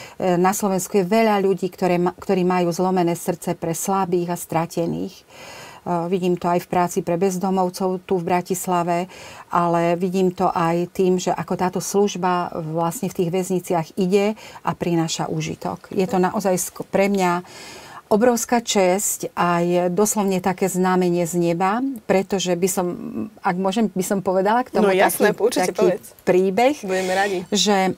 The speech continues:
Speaker 1: <clears throat> keď som mala dvadsaťjeden rokov, tak, e, naozaj v tej, v tom veku som odovzdala s-, svoj kom-, komplet celý život, e, pánovi Ježišovi s tým, že som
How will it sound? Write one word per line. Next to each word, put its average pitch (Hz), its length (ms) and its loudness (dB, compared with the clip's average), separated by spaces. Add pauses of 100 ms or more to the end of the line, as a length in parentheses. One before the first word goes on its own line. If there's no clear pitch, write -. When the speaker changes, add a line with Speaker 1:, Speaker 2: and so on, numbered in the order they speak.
(120)
Speaker 1:
<clears throat> 185 760 2
keď 208 120 2
som 196 180 0
mala 185 320 4
dvadsaťjeden 202 680 2
rokov, 285 540 2
tak, 185 340 -2
e, 196 80 0 (380)
naozaj 180 420 2
v 175 80 -8
tej, 185 200 0
v - 120 -14
tom 175 260 0
veku 180 360 -2
som 175 340 -4
odovzdala 175 720 -2 (400)
s-, - 260 -8
svoj 190 300 2
kom-, 208 240 2 (360)
komplet 240 440 2
celý 202 320 2
život, 220 320 2
e, - 480 -10
pánovi 190 480 2
Ježišovi 190 640 0 (240)
s - 140 -6
tým, 202 180 4
že 185 160 2
som 180 480 2